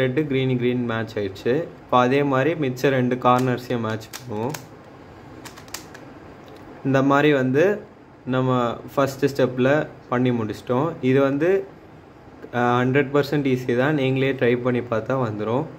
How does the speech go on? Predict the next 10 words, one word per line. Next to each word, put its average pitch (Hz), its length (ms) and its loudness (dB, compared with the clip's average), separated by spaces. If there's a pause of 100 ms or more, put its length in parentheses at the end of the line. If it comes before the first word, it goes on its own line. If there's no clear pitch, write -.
(260)
இப்போ 131 160 4
அடுத்தது 131 540 4 (140)
நெக்ஸ்ட் 110 340 -4 (100)
step 147 180 0
வந்து 143 260 2
பார்த்தீங்கன்னா, 127 600 0
இந்த 156 220 2
எட்ஜஸ் 131 540 2
சால்வ் 120 260 0
பண்ணுறது. 113 540 -2